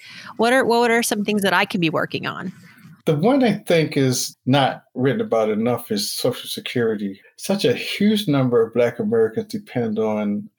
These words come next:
Speaker 2: Social Security for, I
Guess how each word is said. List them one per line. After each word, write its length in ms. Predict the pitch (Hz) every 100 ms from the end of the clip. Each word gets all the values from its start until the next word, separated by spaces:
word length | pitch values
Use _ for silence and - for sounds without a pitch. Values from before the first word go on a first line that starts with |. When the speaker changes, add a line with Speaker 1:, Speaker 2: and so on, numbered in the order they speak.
| _ _ _ -
Speaker 2:
Social 360 | - 135 -
Security 720 | - 110 - 135 120 110 107
for, 840 | 104 - - 113 110 104 104 101 101 _ _ _ _
I 40 | -